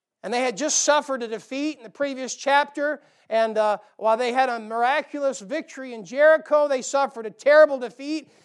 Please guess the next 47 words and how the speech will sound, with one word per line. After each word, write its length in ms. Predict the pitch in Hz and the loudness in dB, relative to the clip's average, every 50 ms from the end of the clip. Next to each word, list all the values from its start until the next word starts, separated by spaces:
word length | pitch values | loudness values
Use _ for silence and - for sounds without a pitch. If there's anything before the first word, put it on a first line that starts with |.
| _ _ | _ _
against 420 | - 208 202 254 254 240 - - - | -8 -4 -4 -4 -4 -4 -8 -12 -4
Ai, 520 | - 285 311 320 320 311 302 311 302 311 302 | 2 4 6 6 6 6 6 6 6 6 4
and 200 | 269 247 240 254 | 2 0 -4 -4
now 240 | 269 285 294 302 | -2 0 0 0
the 120 | 285 262 247 | 0 -2 -4
Lord 300 | 247 254 277 285 277 277 | -2 2 2 2 2 0
says, 280 | - 262 262 240 - | -2 -2 -2 -2 2
"Look, 240 | 254 302 285 277 - - _ _ | 2 2 2 2 0 -10 _ _
you 160 | - 220 233 185 | -6 -6 -6 -4
dealt 360 | 160 233 269 294 320 311 285 | 0 2 4 6 6 6 4
with 140 | 277 269 - | 0 -6 -8
sin, 480 | - - - 285 294 311 311 302 277 | -8 -8 -2 0 0 2 2 0 0
you 100 | 262 240 | -2 -4
did 280 | 196 156 226 262 320 330 | -6 -6 -4 -2 0 0
it 140 | 320 320 330 | -2 0 0
the 100 | 285 262 | 0 0
right 360 | 247 254 269 285 302 269 240 | 2 4 4 4 4 4 2
way. 480 | 247 262 269 294 302 320 330 339 - - _ _ _ _ _ | -2 0 6 6 6 6 6 0 -6 -10 _ _ _ _ _
I, 180 | - 220 226 - - 233 240 247 | -2 0 0 0 2 4 4 4
I 20 | |
know 240 | 240 247 285 302 311 | 4 6 10 12 12
it 100 | 311 302 254 | 12 10 10
hurts, 500 | - - 285 311 330 339 330 - - 269 | 6 6 8 8 8 8 6 0 -6 -6
I 160 | 240 233 240 | -4 -4 -4
know 240 | 247 247 262 285 285 | -4 -2 2 2 2
you're 240 | 277 233 240 240 220 | 2 0 -6 -6 -4
sad, 520 | - - - 269 285 311 330 330 349 330 262 | -2 -2 -2 0 0 0 2 2 0 0 0
I 180 | 262 247 240 | -2 -2 -2
know 200 | 233 262 285 294 | -2 0 0 0
you're 160 | 294 269 262 | 2 0 -4
upset, 520 | 247 - - - - 294 311 320 294 - _ _ _ _ | -6 -6 -12 -4 0 0 2 2 0 -4 _ _ _ _
but 200 | 185 226 233 - | -4 -4 -4 -4
fear 720 | - - _ 294 330 349 349 359 359 359 359 359 359 359 359 _ | -10 -12 _ -6 -4 -2 0 2 2 4 4 4 2 0 -4 _
not." 800 | 220 220 262 311 349 359 349 311 240 180 165 - _ - - - _ _ _ _ _ _ | -8 0 4 6 8 10 10 8 6 4 -2 -8 _ -20 -20 -20 _ _ _ _ _ _
I'm 160 | 196 190 175 | -12 -12 -8
telling 320 | - 233 269 285 294 269 | -2 -2 0 0 0 -2
you 60 | 247 | -4
this 180 | 233 220 190 - | -8 -10 -12 -8
morning, 360 | 214 254 277 277 240 233 202 - _ _ _ _ _ _ _ _ _ _ _ _ _ _ _ _ _ | -4 -2 -2 -2 -2 -6 -10 -14 _ _ _ _ _ _ _ _ _ _ _ _ _ _ _ _ _
the 80 | - 175 | -10 -6
road 200 | 190 226 226 196 | -4 -4 -6 -6
to 40 | 196 | -6
victory 280 | 214 240 233 - 214 190 | -6 -8 -6 -6 -10 -12
is 80 | 175 - | -12 -8
paved 280 | _ 214 220 220 190 | _ -6 -6 -6 -6
with 140 | 190 180 - | -8 -10 -12
fear. 460 | - 190 208 233 226 185 165 151 - | -8 -8 -8 -8 -6 -8 -10 -14 -18